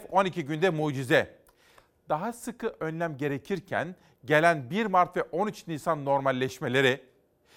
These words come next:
salgında en kötü yirmi güne davetiye oldu.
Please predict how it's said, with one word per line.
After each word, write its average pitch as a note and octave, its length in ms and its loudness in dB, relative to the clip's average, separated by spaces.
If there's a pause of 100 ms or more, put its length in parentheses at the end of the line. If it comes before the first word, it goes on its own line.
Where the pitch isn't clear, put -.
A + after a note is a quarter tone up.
(120)
salgında E3+ 480 6
en A3 300 0
kötü G3+ 240 -6
yirmi F3 300 0
güne E3+ 240 0
davetiye D3 400 4
oldu. F#2+ 300 0